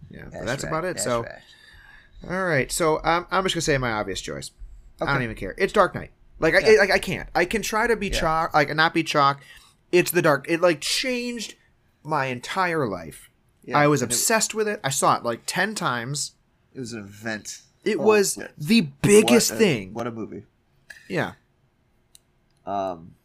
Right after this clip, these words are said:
Speaker 2: is that, so that's your number one
Speaker 1: That's
Speaker 2: pick?
Speaker 1: number one. Yeah, I just, I
Speaker 2: Yeah,
Speaker 1: cou-,
Speaker 2: yeah, me too.
Speaker 1: I could dance around being like, "Oh," 'cause Iron Man and Tropic Thunder are my, like, runners up,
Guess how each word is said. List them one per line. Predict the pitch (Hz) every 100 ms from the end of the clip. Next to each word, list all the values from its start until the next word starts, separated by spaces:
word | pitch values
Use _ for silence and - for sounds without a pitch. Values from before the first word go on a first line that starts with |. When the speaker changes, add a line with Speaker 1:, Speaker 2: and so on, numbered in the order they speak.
| _
Speaker 2:
is | 123 139
that, | 139 -
so | 139
that's | 123
your | 127
number | 120 113
one | 117
Speaker 1:
That's | 196
Speaker 2:
pick? | 202
Speaker 1:
number | 147
one. | 104 90
Yeah, | 175 180 98
I | -
just, | 240 269 311
I | 233
Speaker 2:
Yeah, |
Speaker 1:
cou-, | 208 -
Speaker 2:
yeah, | 120
me | 113
too. | 113 233
Speaker 1:
I | 302
could | - 302
dance | 151 156 160
around | 151 139
being | 139
like, | 131 -
"Oh," | 226 196
'cause | - 156
Iron | 143 170 175
Man | 165 160
and | 139
Tropic | 131 135 127
Thunder | 131
are | 120
my, | 110
like, | 110 107
runners | 104 104 104
up, | 104 107